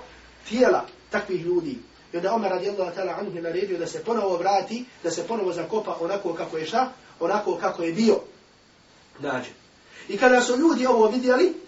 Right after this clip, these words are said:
šta su rekli? Rekli su: „Amanna billahi rabbi hadal gulam.” Rekli su: „Mi vjerujemo u Allaha, gospodara ovoga djeteta.” I sam narod koji je bio svemu, svjedok tome, je povjerovao u Allaha subhanahu wa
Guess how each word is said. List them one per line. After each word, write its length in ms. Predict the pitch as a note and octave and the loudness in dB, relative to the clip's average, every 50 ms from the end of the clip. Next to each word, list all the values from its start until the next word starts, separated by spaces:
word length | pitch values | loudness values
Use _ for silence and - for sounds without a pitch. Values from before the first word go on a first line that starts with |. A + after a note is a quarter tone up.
| - - _ - | -20 -20 _ -16
šta 200 | - - G#3+ G3 | -8 -4 -4 -4
su 140 | - E3+ E3 | -2 -2 -4
rekli? 260 | E3+ F3 - - - - - - - - - - - - | -4 -4 -6 -8 -18 -20 -20 -20 -20 -20 -20 -20 -16 -8
Rekli 260 | F3 G#3 G#3+ G3 F3+ D#3+ | -4 -4 -2 -2 -2 -4
su: 120 | - - - | -4 -6 -4
„Amanna 640 | F3 F3+ E3+ E3 F#3 G3+ G#3 G3 F#3 F3+ E3+ D#3+ D#3 | -4 -4 -4 -4 -6 -6 -8 -6 -6 -6 -6 -6 -6
billahi 460 | D#3 D#3 D3+ D#3 E3+ G3 G#3+ - - E3+ | -6 -6 -6 -4 -4 -4 -4 -4 -4 -6
rabbi 380 | E3+ - - - - D3+ D3 | -6 -6 -6 -8 -8 -8 -8
hadal 460 | D3 F3 F3 - D#3+ D#3 D#3 D3+ D3 C#3+ | -8 -6 -6 -6 -6 -8 -8 -10 -8 -6
gulam.” 580 | C#3+ C#3 C#3 C3+ C#3 C#3 C3+ C3+ C3+ C3+ B2 A#2 - - - - - - | -6 -6 -4 -4 -6 -6 -8 -8 -10 -10 -12 -12 -14 -16 -18 -18 -14 -8
Rekli 300 | - G3 G3+ - F#3+ F3+ | -4 -4 -4 -2 -2 -4
su: 140 | - E3 E3 | -4 -4 -6
„Mi 140 | F3+ F3 D#3+ | -4 -4 -2
vjerujemo 360 | F3 A3 A3+ G#3+ G3+ G3 G3 | 0 2 2 2 0 -2 -2
u 120 | F#3 F3+ | -2 0
Allaha, 680 | F3 E3+ E3+ E3+ F#3 G3 G#3 A3 A3+ A3+ - C#4 D#4 - - - - - - - - - - - | 0 0 0 2 4 4 6 6 6 6 6 6 4 4 2 -6 -18 -20 -20 -20 -20 -20 -18 -14
gospodara 480 | - C#3+ - - C#3 C#3 C#3+ C#3+ C#3 B2 | -12 -12 -10 -10 -8 -6 -6 -6 -6 -6
ovoga 240 | B2 A#2 - - - | -8 -10 -12 -14 -16
djeteta.” 200 | - - - - - - - - - - - - - | -18 -20 -20 -20 -20 -20 -20 -20 -20 -20 -20 -16 -10
I 80 | - F#3+ | -8 -2
sam 240 | - - C#4+ B3+ A#3 | 2 4 4 6 6
narod 360 | A#3+ C4 D4 D4+ C#4 - - - - - | 6 6 6 6 6 4 2 0 -4 0
koji 120 | G3+ G3 G#3+ | 2 4 4
je 100 | G#3 - | 4 4
bio 200 | C4+ C#4+ A#3+ - | 4 4 2 4
svemu, 320 | - A#3 A#3 A3 F#3 F3+ - - - - - | 4 4 4 4 2 -2 -6 -10 -18 -18 -4
svjedok 320 | - - B3+ A3 G#3+ G3 - | 0 4 4 4 4 4 4
tome, 220 | A#3 A#3 A#3 B3+ C#4+ - - - - - - - - - | 2 4 4 4 2 0 -4 -10 -20 -20 -20 -20 -12 -8
je 140 | - E3 D#3+ | -6 -2 0
povjerovao 500 | - A#3+ A#3+ A3+ G#3 G3+ G3 F#3 F#3 F3+ F3 | 2 2 2 2 2 2 2 2 0 0 0
u 80 | E3+ | 0
Allaha 320 | D#3+ D#3 E3 F#3 G3 - - | 0 0 0 0 -2 -4 -6
subhanahu 480 | - - - - F3+ F3+ F3+ D#3+ D#3 | -8 -10 -12 -10 -8 -8 -8 -6 -6
wa 40 | E3 | -6